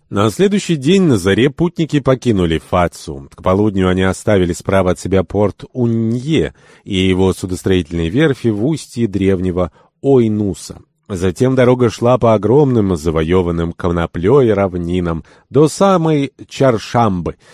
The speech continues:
где легенда помещает племя амазонок,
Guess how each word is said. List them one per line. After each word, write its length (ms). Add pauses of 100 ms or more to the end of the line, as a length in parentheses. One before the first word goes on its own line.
(240)
где 260
легенда 480
помещает 800
племя 380
амазонок, 600